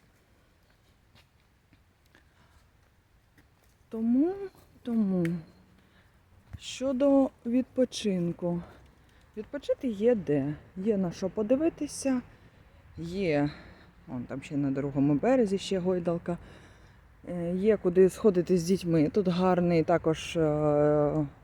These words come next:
дитячий як парк, багато атракціонів біля Тернопільського ставу. Ми вчора проходили, там як мінімум дві локації,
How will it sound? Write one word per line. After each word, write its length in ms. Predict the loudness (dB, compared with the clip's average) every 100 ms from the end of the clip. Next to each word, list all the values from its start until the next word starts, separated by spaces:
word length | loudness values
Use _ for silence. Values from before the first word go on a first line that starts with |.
| -16
дитячий 720 | -8 -6 -4 -2 -4 -6 -8
як 100 | -8 -8 -4
парк, 240 | -4 -4 -6
багато 440 | -4 0 0 0
атракціонів 760 | 0 -2 -4 -4 0 0 0
біля 460 | -2 -2 2 2 0 -6 -20 -20 -20 -12
Тернопільського 760 | -6 -2 -2 -2 -6 -4 -2 -2
ставу. 340 | 0 4 6
Ми 120 | 4
вчора 280 | 2 2 0
проходили, 580 | 2 -2 0 2 2 0
там 300 | 0 -2 -2
як 160 | -2
мінімум 300 | -2 0 -2
дві 160 | -2 -2
локації, 680 | -2 -4 -6 -6 -4 -4